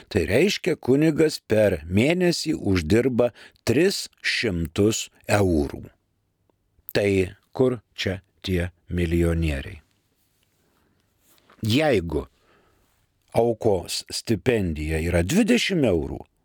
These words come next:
tada šeši šimtai per mėnesį.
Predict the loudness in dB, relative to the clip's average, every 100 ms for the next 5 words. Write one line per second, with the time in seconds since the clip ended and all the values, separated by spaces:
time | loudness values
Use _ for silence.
0 | _ _ _ _ _ -4 0 2 2 0
1 | -4 -4 -2 -2 -2 -2 -2 0 0 0
2 | -4 _ -2 2 4 2 2 -2 -4 -10
3 | -14